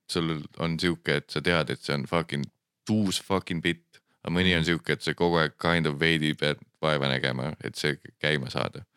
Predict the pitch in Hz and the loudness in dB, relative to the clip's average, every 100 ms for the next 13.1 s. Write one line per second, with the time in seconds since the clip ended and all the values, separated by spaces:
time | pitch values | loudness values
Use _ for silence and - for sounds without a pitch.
0 | - - 92 90 80 - 76 80 - 80 | -16 -8 -4 -4 -4 -4 -4 -4 -4 -2
1 | 80 76 76 92 - - 101 82 82 80 | 0 0 2 0 0 0 2 4 2 0
2 | _ - - 92 82 - _ 78 - - | _ -10 -2 0 0 -6 _ -6 -6 -10
3 | - _ _ - - - 78 76 - - | -20 _ _ -12 -10 -4 -2 -2 -6 -4
4 | 82 85 87 85 - 85 90 82 78 82 | -2 2 2 2 2 0 2 2 4 4
5 | 78 76 73 78 73 - 87 87 78 76 | 2 0 0 -4 -4 0 2 4 2 0
6 | 73 73 - _ _ - - _ _ - | -2 -4 -6 _ _ -20 -20 _ _ -18
7 | - 78 78 71 - - _ _ _ 76 | -6 -2 -2 -2 -6 -10 _ _ _ -8
8 | 73 71 71 _ _ _ _ _ - 98 | -6 -6 -8 _ _ _ _ _ -2 2
9 | 95 78 78 78 73 76 78 - 80 78 | 2 0 0 0 0 -2 -6 -8 -6 -4
10 | 87 82 78 80 78 78 80 76 - - | -4 -4 -2 0 0 0 0 -2 -4 -4
11 | 69 69 - 76 71 73 - 73 71 - | -4 -4 -6 -6 -6 -8 -10 -8 -10 -10
12 | 73 92 87 - - 92 85 - 85 85 | -12 -10 -14 -14 -14 -12 -12 -12 -10 -8
13 | 80 | -10